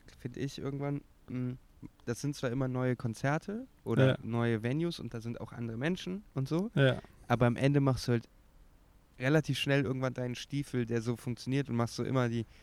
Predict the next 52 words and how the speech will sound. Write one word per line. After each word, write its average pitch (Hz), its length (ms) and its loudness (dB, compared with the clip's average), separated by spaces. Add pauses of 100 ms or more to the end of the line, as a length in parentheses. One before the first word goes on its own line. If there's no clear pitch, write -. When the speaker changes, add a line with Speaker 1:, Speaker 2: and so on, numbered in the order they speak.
(320)
Speaker 1:
den 110 100 -2
Shot 123 240 -2
am 113 100 2
Mikro, 123 400 0
den 113 220 -8
Shot - 260 -4
bla 117 160 2
bla 117 120 0
bla, 117 300 2
den 110 200 -6
Shot 117 200 -4
über 113 160 -2
den 110 60 -6
Rücken, 117 420 -2 (340)
Menge. 120 380 -2 (280)
Speaker 2:
Ja. 135 300 8
Speaker 1:
So, 127 180 6
und 127 140 6
dann, 143 200 6 (200)
wenn 127 100 4
du 123 100 4
das 147 200 4
hinterfragst 143 600 2
und 131 140 0
dir 127 80 4
dann 120 120 6
mal 120 120 2
so 117 80 -4
deine 117 200 0
Bilder 120 200 0
anguckst 127 280 -4
und 117 120 0
siehst, 120 220 -4
okay, 117 320 0
eigentlich 117 360 -4
ändert 120 220 0
sich 113 140 -6
nur 123 120 -2
die 113 140 -4
Venue 143 360 2
und 117 220 0
der 113 80 0
Frontsänger, 135 640 0
aber 110 160 0
sonst 120 140 8
Speaker 2:
Genau. 139 120 10
Speaker 1:
sind 117 120 4
die 117 40 0
Bilder 135 400 2
immer 117 280 -2
gleich, 135 400 -4
Speaker 2:
Ja. 143 180 10